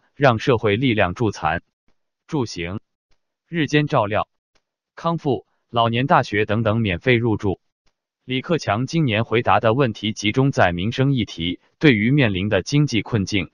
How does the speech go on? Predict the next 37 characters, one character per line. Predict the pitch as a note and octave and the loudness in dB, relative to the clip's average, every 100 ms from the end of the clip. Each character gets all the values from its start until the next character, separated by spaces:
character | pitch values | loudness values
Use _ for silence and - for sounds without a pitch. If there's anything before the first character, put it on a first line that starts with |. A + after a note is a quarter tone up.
| _ - | _ -2
国 | G#2 | 2
有 | C3 B2 | 4 2
企 | - D#2+ | 0 -4
业 | F2+ F#2+ - _ | -2 -2 -2 _
及 | - G#2 | -4 -2
结 | G#2+ F#2 | 0 0
构 | G2+ A2+ | 2 2
性 | - A2+ | 2 -2
改 | F#2+ D#2+ | 0 -2
革 | D#2+ G2 | 0 -2
等 | G#2 D#2 - _ | 0 -2 -4 _
均 | - C#3 C#3+ | -2 2 4
未 | G#2+ | 2
触 | - B2 | 0 -4
及， | - E2 F#2 - _ | -4 -4 -4 -6 _
用 | C#3+ B2 | 0 0
一 | G2 A#2 | 0 -2
句 | C#3 A2 | 0 -2
成 | - A#2 | 0 -2
语 | A2+ E2+ | 0 -2
叫 | - B2 F2+ | 2 4 4
“和 | - G#2+ | 2 -2
尚 | B2 A#2+ | 2 2
的 | F#2+ F#2 | 2 4
帽 | D3+ A2 | 4 2
子 | - F2 | -2 -8
平 | - F#2+ | -6 -6
铺 | - B2+ | -2 -2
塌”， | B2 A2+ - _ - | 4 2 2 _ -2
就 | A#2+ | 0
是 | F#2+ F#2+ - _ | 0 -4 -6 _
没 | G2+ A#2+ | -2 0
有 | A#2+ | 0
什 | F#2 F#2 | 0 0
么 | A2+ | 2
亮 | C#3 A2 | 2 2
点。 | F2 D#2+ | 0 -8